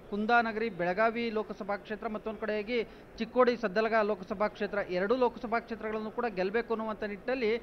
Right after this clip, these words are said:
ಇದೀಗ ಆ ಭಾಗದ ಪ್ರಭಾವಿ ನಾಯಕರಾಗಿರ್ತಕ್ಕಂಥ ಸಚಿವ ಸತೀಶ್ ಜಾರಕಿಹೊಳಿ ಅವರ ನಿವಾಸದಲ್ಲಿ ತಡರಾತ್ರಿ ಒಂದು ಪ-, ಮಹತ್ವದ ಸಭೆ ನಡೆದಿರ್ತಕ್ಕಂಥದ್ದು. ಈ ಒಂದು ಸಭೆಯಲ್ಲಿ ಮೈ-, ಆ, ಮ-, ಬೆಳಗಾವಿ ಭಾಗದ ಸಚಿವೆ ಲಕ್ಷ್ಮೀ ಹೆಬ್ಬಾಳ್ಕರ್, ಮತ್ತೊಂದು ಕಡೆಯಾಗಿ ಶಾಸಕ ಲಕ್ಷ್ಮಣ ಸವದಿ ಸೇರಿದಂತೆ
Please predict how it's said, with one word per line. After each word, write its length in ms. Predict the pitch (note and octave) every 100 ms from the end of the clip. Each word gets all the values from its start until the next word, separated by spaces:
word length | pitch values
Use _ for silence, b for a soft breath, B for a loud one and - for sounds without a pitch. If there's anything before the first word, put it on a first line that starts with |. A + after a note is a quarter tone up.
| b b F3
ಇದೀಗ 200 | A3+ A#3
ಆ 160 | G#3
ಭಾಗದ 320 | G#3 G#3+ A#3+ A#3
ಪ್ರಭಾವಿ 520 | - F#3+ G#3+ A#3 A#3+
ನಾಯಕರಾಗಿರ್ತಕ್ಕಂಥ 800 | G#3+ G#3+ G#3+ G#3+ G#3 G#3+ G#3 G#3
ಸಚಿವ 520 | G#3+ G#3+ F#3 A3 A3+
ಸತೀಶ್ 340 | G3+ G3+ A#3 G3
ಜಾರಕಿಹೊಳಿ 440 | A3 F#3+ G#3+ G#3
ಅವರ 140 | G#3 G3+
ನಿವಾಸದಲ್ಲಿ 680 | F#3+ G#3 G#3 F#3 G#3+ C4 A#3 B -
ತಡರಾತ್ರಿ 480 | G3+ G3+ A#3 A#3 A#3+
ಒಂದು 180 | A3+ G#3
ಪ-, 360 | - G#3 G#3 G3+
ಮಹತ್ವದ 380 | F3+ G#3+ A3+ A3
ಸಭೆ 240 | G#3 F#3+
ನಡೆದಿರ್ತಕ್ಕಂಥದ್ದು. 720 | G#3 F#3+ F#3+ G3 F#3 F3+ E3+ D#3
ಈ 140 | F#3+
ಒಂದು 240 | G#3+ A3+ A3
ಸಭೆಯಲ್ಲಿ 680 | G#3+ G3+ A#3+ A#3 B3 A#3+ G#3+ B B -
ಮೈ-, 140 | F#3+ A3+
ಆ, 400 | G#3 G#3+ A3+ G#3
ಮ-, 200 | G3 F#3+
ಬೆಳಗಾವಿ 480 | E3+ G3+ A#3 B3 A#3+
ಭಾಗದ 580 | A3+ A3 A3 G#3+ F3+ D#3
ಸಚಿವೆ 400 | G#3+ A#3 A#3 A#3+
ಲಕ್ಷ್ಮೀ 300 | A3+ G3 A#3+
ಹೆಬ್ಬಾಳ್ಕರ್, 640 | A3+ F#3 A3+ A3 A3+ A3+ A3
ಮತ್ತೊಂದು 360 | G3+ G3+ A3
ಕಡೆಯಾಗಿ 300 | A#3 A3+ A3
ಶಾಸಕ 340 | G#3+ G#3+ A3 A3
ಲಕ್ಷ್ಮಣ 360 | G3 E3 A#3
ಸವದಿ 360 | G#3 A3 A#3 A3+
ಸೇರಿದಂತೆ 840 | G#3+ G3+ F3 D#3 A3 A#3 A3